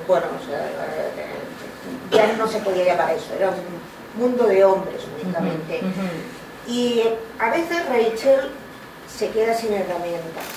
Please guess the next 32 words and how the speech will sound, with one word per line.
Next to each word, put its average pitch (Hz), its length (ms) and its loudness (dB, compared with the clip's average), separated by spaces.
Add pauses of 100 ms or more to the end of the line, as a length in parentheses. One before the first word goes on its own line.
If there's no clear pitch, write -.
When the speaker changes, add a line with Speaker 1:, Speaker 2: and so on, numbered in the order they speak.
(640)
Speaker 1:
y, 214 800 2 (600)
y 233 60 -8 (100)
cae 294 260 6
en 247 80 4
Speaker 2:
No 226 60 4
Speaker 1:
actitudes 190 380 2
Speaker 2:
desveles 190 480 8
nada, 240 440 6
¿eh? - 40 4
Speaker 1:
No, 285 200 6
no, 247 240 4
no. 214 320 4 (960)
Es - 80 -2
su, - 220 -4 (420)
por 226 140 6
su 240 160 0
carácter 220 580 8
luchador, 208 580 6 (380)
por 185 120 4
su - 160 -4
carácter 170 420 -2
luchador, 185 460 2 (500)
cae 294 300 4
en 269 60 2
actitudes, 220 760 2 (120)
por 185 200 2 (160)
falta 269 320 8
de 254 80 4
herramientas 185 580 2
de 175 100 2
la 160 140 0
época, 233 520 2